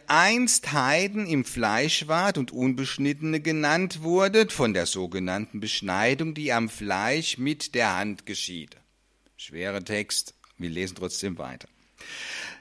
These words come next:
„Dass ihr in jener Zeit ohne Christus wart, ausgeschlossen von dem Bürgerrecht Israels und fremd den Bündnissen der Verheißung. Ihr hattet keine Hoffnung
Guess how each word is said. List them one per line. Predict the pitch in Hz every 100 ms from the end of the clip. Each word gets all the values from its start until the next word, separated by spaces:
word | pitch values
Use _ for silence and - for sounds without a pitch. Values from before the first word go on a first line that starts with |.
| _ - _
„Dass | - 160 196 - -
ihr | 165 208 214 180
in | 147 143 131
jener | 120 190 240 208 131
Zeit | - 143 127 175 -
ohne | 147 160 151
Christus | 117 143 143 - 175 165
wart, | 151 208 247 196 - -
ausgeschlossen | 120 143 - 151 - 147 147 - 156
von | 147 135 120
dem | 110
Bürgerrecht | 113 110 107 104 104 -
Israels | 113 113 113 110 107 110
und | 123 107
fremd | - 101 107 117 113
den | 117 107
Bündnissen | 98 104 104 107 104 104 107
der | 101
Verheißung. | - 98 92 90 92 92 - 98 95
Ihr | 165 220 226 190 175
hattet | 185 202 196 -
keine | - 220 240 247 233 190
Hoffnung | 175 127 - 135 110 87 76